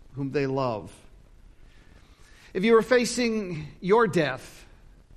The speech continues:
whom would you want to speak to? And what would you want to convey? What would you want to tell them if you were facing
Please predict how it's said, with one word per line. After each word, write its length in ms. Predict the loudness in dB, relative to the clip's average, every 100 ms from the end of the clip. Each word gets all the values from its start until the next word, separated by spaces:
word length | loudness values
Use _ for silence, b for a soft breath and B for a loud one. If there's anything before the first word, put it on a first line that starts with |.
| -20 -20 B B B B B -20 -20 -4
whom 200 | -2 0
would 180 | 0 0
you 80 | 0
want 320 | 0 -2 -4
to 80 | -8
speak 520 | -10 -8 -8 -8 -10
to? 360 | -8 -8 -8 -16 B B B B B -20 -20 -20 -20 b b b b
And 180 | -6 -4
what 140 | -2
would 160 | 0 2
you 100 | 2
want 220 | 2 2
to 80 | 0
convey? 540 | 0 -2 0 2 2
What 240 | 2 0 0
would 180 | 0 0
you 80 |
want 380 | 0 2 0 0
to 100 | -2
tell 400 | -2 -2 0 0
them 400 | 0 -2 -4 -10 -18 -20 b b b b b b
if 140 | -10 -2
you 80 |
were 180 | 4 4
facing 800 | 2 2 2 2 -2 -4 -4 -6